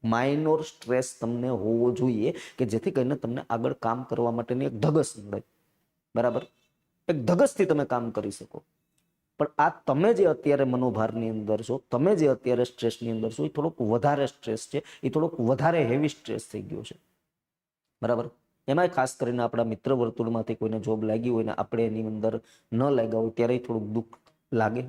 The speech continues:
એ લાગણી આપણને અનુભવાય, એ વસ્તુ સ્વાભાવિક છે. પણ એ બધી વસ્તુને તમે અત્યારે ખંખેરી નાખો. પહેલા એક બે દિવસ તમે મસ્ત રીતે ફ્રેશ થાઓ. બરાબર?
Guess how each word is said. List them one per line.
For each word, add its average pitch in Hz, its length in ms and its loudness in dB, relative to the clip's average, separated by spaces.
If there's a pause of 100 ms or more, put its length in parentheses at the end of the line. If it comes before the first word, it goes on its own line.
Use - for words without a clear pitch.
(120)
એ 123 40 0
લાગણી 110 460 0
આપણને 113 500 -6
અનુભવાય, 110 440 0 (100)
એ 127 60 -6
વસ્તુ 120 240 -4
સ્વાભાવિક 107 460 -4
છે. - 220 -10 (240)
પણ 143 80 2
એ 147 40 4
બધી 135 440 2
વસ્તુને 135 460 0
તમે 117 220 -2
અત્યારે 113 400 -4
ખંખેરી 107 460 -8
નાખો. 104 340 -12 (520)
પહેલા 175 280 4
એક 151 120 2
બે 151 160 2
દિવસ 123 300 -2
તમે 117 180 -2
મસ્ત 113 280 -2
રીતે 113 240 0
ફ્રેશ - 440 -6
થાઓ. 131 180 -6 (720)
બરાબર? 113 320 0